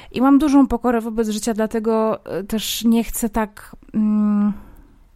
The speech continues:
wiecie, no, ogłaszać, że w-, wszemi wobec teraz już tylko będzie lepiej, bo nie wiadomo, czy będzie, że dzisiaj może mnie uderzyć samochód i mogę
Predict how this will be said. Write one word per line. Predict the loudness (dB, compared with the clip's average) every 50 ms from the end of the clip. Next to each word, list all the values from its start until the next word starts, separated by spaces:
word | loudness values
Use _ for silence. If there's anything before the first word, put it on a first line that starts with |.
| -20 _ _ _ -20 -12 -8
wiecie, | -4 -4 -4 -4 -6 -10 -10 -10
no, | -12 -12 -12 -12 -12 -12 -12 -12 -14 -16 -18 -16
ogłaszać, | -12 -6 -4 -2 -2 -2 -2 -4 -8 -12 -14 -14 -14
że | -14 -14
w-, | -14 -16 -18 -20 -18
wszemi | -16 -12 -10 -8 -8 -8 -8
wobec | -6 -8 -8 -8 -10 -12 -10
teraz | -8 -8 -8 -8 -8
już | -10 -12
tylko | -12 -12 -10 -10 -8
będzie | -8 -6 -6 -6 -6
lepiej, | -8 -8 -8 -10 -10
bo | -8 -4 -4
nie | -2 -2
wiadomo, | -2 -2 -4 -2 -4 -4 -6
czy | -8 -12 -12
będzie, | -10 -10 -10 -8 -8
że | -10 -10 -8
dzisiaj | -8 -10 -8 -8
może | -8 -8 -6 -6
mnie | -6 -6 -6 -6
uderzyć | -6 -8 -8 -8 -8 -8 -10
samochód | -8 -6 -6 -6 -6 -8 -12 -14 -10
i | -8
mogę | -6 -6 -6 -8 -12